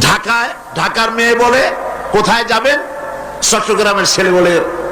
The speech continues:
"খড়ে যাবে।" দেখছেন অবস্থা? ঢাকার মেয়ে বলছে, "পাশে বসেন," আর চট্টগ্রামের ছেলে বলছে, "এন্দি বইন।" ভাষায় বেশ কম না?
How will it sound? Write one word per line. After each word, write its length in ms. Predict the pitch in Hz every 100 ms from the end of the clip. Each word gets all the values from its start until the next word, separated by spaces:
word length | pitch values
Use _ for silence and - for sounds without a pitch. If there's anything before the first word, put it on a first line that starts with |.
| -
"খড়ে 240 | 180 170
যাবে।" 320 | 143 110 - - - - - - - - - - - - - 165 185 165 - - - 131
দেখছেন 300 | 151 180 160
অবস্থা? 360 | 139 - 98 90 - - - - - - 147
ঢাকার 380 | 208 233 269 262
মেয়ে 180 | 269 269
বলছে, 320 | 262 262 277
"পাশে 300 | 254 233 269
বসেন," 400 | 269 - 262 - - - - - - - - - -
আর 240 | 165 190 - -
চট্টগ্রামের 560 | 247 247 226 226 220
ছেলে 260 | - 220 208
বলছে, 260 | 202 196
"এন্দি 220 | 214 185 190
বইন।" 400 | 190 175 151 135 - - - 175 - 180 160 - - - - 175 - - - 156 - -
ভাষায় 340 | - 165 185 196
বেশ 200 | 196 -
কম 120 | 226
না? 300 | 247 247